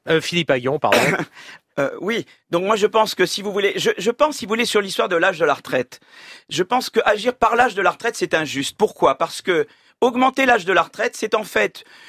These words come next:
Speaker 2: une sub-, c'est, ça, ça veut dire que des gens qui ont des travaux pénibles et à espérance de vie faible et qui ont commencé tôt subventionnent des gens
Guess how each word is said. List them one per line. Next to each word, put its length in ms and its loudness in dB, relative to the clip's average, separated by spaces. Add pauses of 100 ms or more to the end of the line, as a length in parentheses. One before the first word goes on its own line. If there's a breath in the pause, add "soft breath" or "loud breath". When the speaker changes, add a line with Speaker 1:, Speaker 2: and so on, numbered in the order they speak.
(120)
Speaker 2:
une 120 0
sub-, 400 -2
c'est, 220 -2
ça, 200 -2
ça 140 -2
veut 80 -4
dire 120 2
que 80 -4
des 200 0
gens 280 0 (360 loud breath)
qui 180 -4
ont 80 0
des 80 2
travaux 260 0
pénibles 640 -2
et 220 2
à 100 4
espérance 420 0
de 80 2
vie 140 -4
faible 300 2
et 60 -6
qui 80 -4
ont 60 -2
commencé 440 2
tôt 180 -8
subventionnent 880 0 (400)
des 220 0
gens 380 0